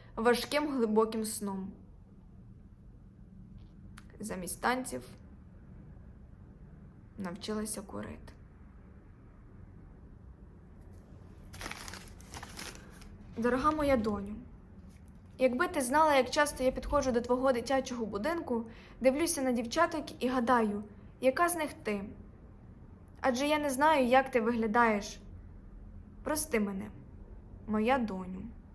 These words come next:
твоя мама. Ненавиджу.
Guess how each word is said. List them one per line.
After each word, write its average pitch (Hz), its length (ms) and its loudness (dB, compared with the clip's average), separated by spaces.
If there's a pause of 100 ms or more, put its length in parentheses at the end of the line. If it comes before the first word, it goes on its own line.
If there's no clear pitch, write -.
(480)
твоя 208 320 2
мама. 202 460 -2 (4000)
Ненавиджу. 214 720 -2